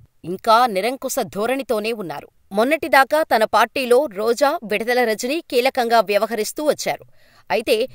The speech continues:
ఇటీవల కాలంలో వారిని జగన్ పక్కన పెట్టేసినట్టు కనిపిస్తోంది. కొత్తగా బుల్లితెర నటి శ్యామలను పార్టీలో కీలక పదవి అప్పగించారు. ప్రస్తుతానికి రోజా బయటపడకపోయినా రజనీ మాత్రం లోలోపల రగిలిపోతున్నారని రాజకీయ విమర్శకులు భావిస్తున్నారు.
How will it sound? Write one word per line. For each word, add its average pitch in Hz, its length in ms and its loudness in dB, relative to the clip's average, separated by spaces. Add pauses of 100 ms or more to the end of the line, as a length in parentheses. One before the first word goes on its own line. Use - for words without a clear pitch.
(180)
ఇటీవల 339 400 2
కాలంలో 233 580 2 (280)
వారిని 247 440 2
జగన్ 226 380 2 (100)
పక్కన 302 240 2
పెట్టేసినట్టు 277 640 -2
కనిపిస్తోంది. 247 760 -2 (420)
కొత్తగా 302 440 4
బుల్లితెర 277 520 2
నటి 240 280 0
శ్యామలను 247 680 0 (120)
పార్టీలో 311 440 2
కీలక 285 360 -2
పదవి 254 300 0
అప్పగించారు. 233 600 -2 (480)
ప్రస్తుతానికి 349 640 0
రోజా 269 360 2
బయటపడకపోయినా 202 960 -2 (160)
రజనీ 220 400 0
మాత్రం 247 400 0
లోలోపల 302 600 4
రగిలిపోతున్నారని 226 1040 0
రాజకీయ 233 520 0
విమర్శకులు 220 580 -4
భావిస్తున్నారు. 180 800 -6